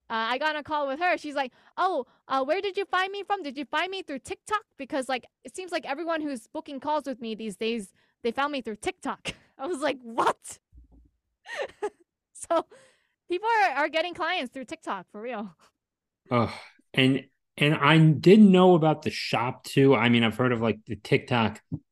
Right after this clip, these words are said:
Speaker 2: shop, and then, and then I guess the company still sends you,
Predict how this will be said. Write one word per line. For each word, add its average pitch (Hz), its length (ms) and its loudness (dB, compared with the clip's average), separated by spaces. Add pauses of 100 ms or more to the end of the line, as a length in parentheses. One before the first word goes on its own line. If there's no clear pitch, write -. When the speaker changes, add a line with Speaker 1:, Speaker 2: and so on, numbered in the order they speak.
Speaker 2:
shop, 117 540 2
and 110 140 6
then, 110 340 2 (460)
and 113 80 0
then 113 140 4
I 113 80 6
guess 113 360 2
the 123 140 -12
company 123 500 4
still 113 600 2 (500)
sends 131 540 2
you, 123 540 2